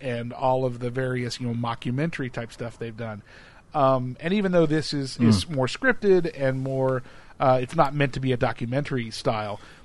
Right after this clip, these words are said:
Speaker 1: Oh my goodness, such good cringe humor so
Speaker 2: Yes.
Speaker 1: often.
Speaker 2: Really funny.
Speaker 1: Um, and so we, we, we made it through the four seasons that were on Netflix. Now we're trying to get some of them on the pop streaming. I know that, that there's other ways to get it, but we're just kind of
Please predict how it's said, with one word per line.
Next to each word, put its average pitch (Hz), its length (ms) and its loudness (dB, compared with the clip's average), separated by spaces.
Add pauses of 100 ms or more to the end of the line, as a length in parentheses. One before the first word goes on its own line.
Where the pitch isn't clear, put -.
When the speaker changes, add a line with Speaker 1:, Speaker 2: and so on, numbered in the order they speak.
(500)
Speaker 1:
Oh 190 160 4
my 131 140 2
goodness, 123 520 -4
such - 460 0
good 143 300 2
cringe 139 520 0
humor 120 500 -4 (220)
so 107 160 -4 (140)
Speaker 2:
Yes. - 140 0
Speaker 1:
often. 120 480 -4 (180)
Speaker 2:
Really 110 260 2
funny. - 260 0
Speaker 1:
Um, 120 480 2 (320)
and 127 320 -2
so 131 240 2
we, 139 440 0
we, 135 160 -4
we 131 180 -2
made 143 240 0
it 139 80 -10
through 151 180 -2
the 135 60 0
four 160 240 -2
seasons 147 360 -4
that 147 100 -2
were 139 100 -4
on 123 160 0
Netflix. 139 520 -4 (420)
Now 131 240 0
we're 131 220 2 (120)
trying 151 260 -2
to 139 60 -6
get 135 180 -6
some 143 140 -4
of 135 120 -2
them 131 120 0
on 123 140 -2
the 113 80 -8
pop 107 260 0
streaming. 180 560 -2
I 135 60 -2
know 131 180 0
that, 123 240 -8
that 117 160 -6
there's 117 260 -10
other 127 200 0
ways 117 240 -6
to - 80 -16
get 117 160 -6
it, 113 120 -10
but 120 120 -8
we're 120 160 -6
just 117 180 -10
kind 131 160 -6
of 120 100 -8